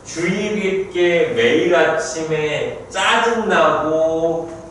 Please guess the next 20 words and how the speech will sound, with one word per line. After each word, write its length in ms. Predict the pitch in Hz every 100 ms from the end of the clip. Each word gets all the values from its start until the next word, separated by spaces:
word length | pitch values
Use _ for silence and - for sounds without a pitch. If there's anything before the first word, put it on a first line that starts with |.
| -
때리고 480 | 220 233 233 247 214
싶고 760 | - - - - 175 175 175 170
냉담한 800 | - 170 160 185 185 185 170 160
사람을 480 | - 165 - 226 226
생각해내는 720 | 196 196 220 - - - 190
거야. 280 | - 147
이해하지? 580 | 151 - - 196 190 - - - - - - -
나 280 | 101 101 123
같으면 840 | 127 139 131 131 202 214 214 - 120
그 60 |
미용사분을 880 | 117 113 123 135 143 139 143 - 98
생각하는 440 | 135 143 143 - -
거지. 180 | 95 95 - - - - - - -
그럼 240 | - 147 147
보통의 560 | 170 180 196 196 190
적대적인 640 | 160 151 - 180 170 160 156
충동 420 | - - 196 -
대신에 300 | 127 127 110
어떻게 300 | 104 - 143
하냐면 480 | 147 147 208 214 -